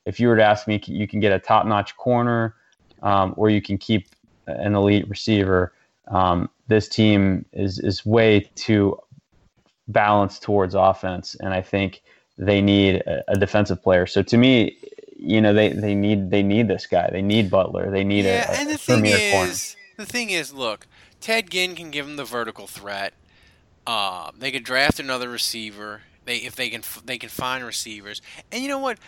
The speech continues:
Speaker 2: Look, everybody says Cor-, Coby Fleener was a bust last year and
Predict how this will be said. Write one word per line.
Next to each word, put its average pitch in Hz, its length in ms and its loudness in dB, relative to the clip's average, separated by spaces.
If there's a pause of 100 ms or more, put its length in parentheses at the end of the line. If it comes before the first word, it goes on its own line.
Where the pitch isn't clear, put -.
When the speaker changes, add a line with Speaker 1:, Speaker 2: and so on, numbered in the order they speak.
(140)
Speaker 2:
Look, 226 260 -8
everybody 254 340 -4
says 208 200 -6
Cor-, 196 240 -12
Coby 185 400 -10
Fleener 170 340 -14
was 143 160 -14
a 117 60 -12
bust 120 420 -4
last 120 320 -6
year 120 260 -6
and 110 120 -14